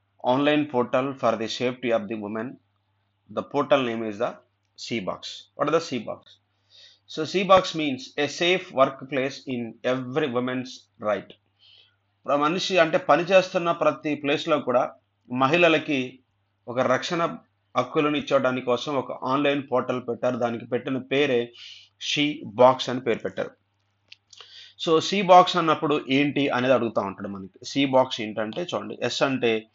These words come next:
సెక్సువల్ అన్నమాట, హెచ్ అంటే హెరాస్మెంట్, ఈ అంటే ఎలక్ట్రానిక్ బాక్స్ అన్నమాట.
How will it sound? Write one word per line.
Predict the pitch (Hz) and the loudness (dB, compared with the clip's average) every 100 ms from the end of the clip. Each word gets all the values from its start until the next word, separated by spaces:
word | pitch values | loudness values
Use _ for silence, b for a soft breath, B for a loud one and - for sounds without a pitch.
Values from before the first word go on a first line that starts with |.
| b b _ - | b b _ -14
సెక్సువల్ | - 120 - - 120 104 | -4 -4 -4 -2 0 -2
అన్నమాట, | 98 101 98 - | -8 -12 -14 -8
హెచ్ | 117 120 139 | -4 -2 -2
అంటే | 123 120 113 107 _ _ _ 110 | -4 -4 -6 -6 _ _ _ 0
హెరాస్మెంట్, | 110 110 110 - 107 101 - - _ _ 131 | 4 4 2 -8 -12 -16 -18 -20 _ _ 0
ఈ | 143 | 0
అంటే | 143 127 120 117 - | 0 2 0 0 -4
ఎలక్ట్రానిక్ | 117 123 - 120 117 117 110 - | 0 0 0 0 0 0 -6 -12
బాక్స్ | 104 104 104 - - | -8 2 2 2 -12
అన్నమాట. | 95 98 101 | -14 -16 -18